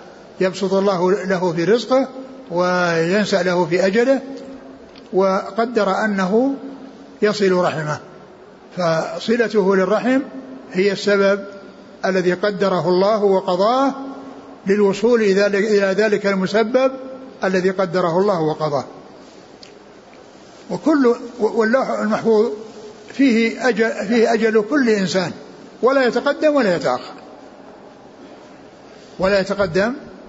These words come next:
ولا يتأخر، ولا يؤخر الله نفسا إذا جاء أجلها، والله خبير بما تعملون، ولن يؤخر الله، وإذا جاء الج-، الأجل ليس فيه تقدم ولا تأخر. ولا،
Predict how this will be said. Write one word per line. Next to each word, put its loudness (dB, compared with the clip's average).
ولا 4
يتأخر، -4
ولا 2
يؤخر 0
الله 0
نفسا 2
إذا 4
جاء 4
أجلها، 0
والله 2
خبير 2
بما 0
تعملون، 0
ولن 0
يؤخر 0
الله، 2
وإذا 2
جاء 0
الج-، 0
الأجل 2
ليس 4
فيه 2
تقدم 0
ولا 4
تأخر. -6
ولا، 2